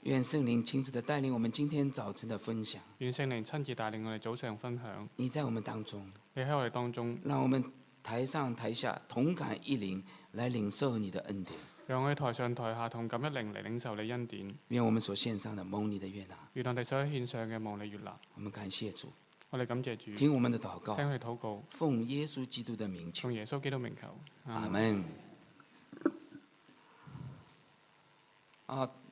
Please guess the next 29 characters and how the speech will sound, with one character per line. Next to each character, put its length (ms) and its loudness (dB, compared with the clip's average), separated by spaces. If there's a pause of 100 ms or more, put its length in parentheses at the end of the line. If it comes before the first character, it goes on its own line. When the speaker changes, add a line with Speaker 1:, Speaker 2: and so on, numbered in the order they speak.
(460)
Speaker 1:
曾 260 2
經 340 2 (200)
有 160 -2
一 100 4
位 460 4
在 240 2
二 240 6
十 160 0
世 240 -2
紀 280 -4 (440)
被 200 6
公 300 8
認 80 8
為 140 10
是 180 2
最 260 4
偉 320 4
大 280 -2
的 100 0
一 140 -4
個 340 2 (580)
傳 240 2
道 180 6
人， 220 0 (440)
就 100 0
叫 220 4
中 320 6
馬 180 0
田。 240 -4